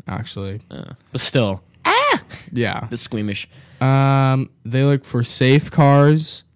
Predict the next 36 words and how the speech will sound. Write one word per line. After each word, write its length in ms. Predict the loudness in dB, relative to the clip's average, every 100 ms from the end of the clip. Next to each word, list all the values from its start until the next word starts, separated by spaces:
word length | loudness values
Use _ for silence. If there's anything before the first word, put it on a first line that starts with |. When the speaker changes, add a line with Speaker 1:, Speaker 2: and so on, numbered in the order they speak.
| _ _ -4
Speaker 1:
reliable 680 | 0 4 4 6 6 6
Speaker 2:
Eh, 20 | 6
Speaker 1:
cars. 580 | 4 6 6 4 2 0
Speaker 2:
mm, 300 | 0 0 0
I 60 |
don't 160 | 2 2
think 100 | 2
safe 420 | -2 0 2 2
is 100 | 0
the 60 | -6
first 260 | -4 -4 -4
thing 120 | -4
on 80 | -4
my 100 | -4
mind. 360 | -4 -4 -6 -6
Speaker 1:
Well, 40 | 2
safety 260 | 2 2
is 60 | 2
not 140 | 2 4
the 80 |
first 280 | 2 2 0
thing 100 | 0
on 100 | 0
my 160 | 0 0
mind 260 | 0 -2 0
either, 320 | 0 0 -4
but 360 | -2 -2 -2 -6 -12
for 500 | -2 0 2 0 -4 _ _ -8
someone 300 | 0 4 6
who 120 | 6
wants 180 | 4 2
to 60 |
keep 180 | -8 -4
their 120 | -2
kids 280 | 0 0 -2
safe 400 | 0 0 0 -2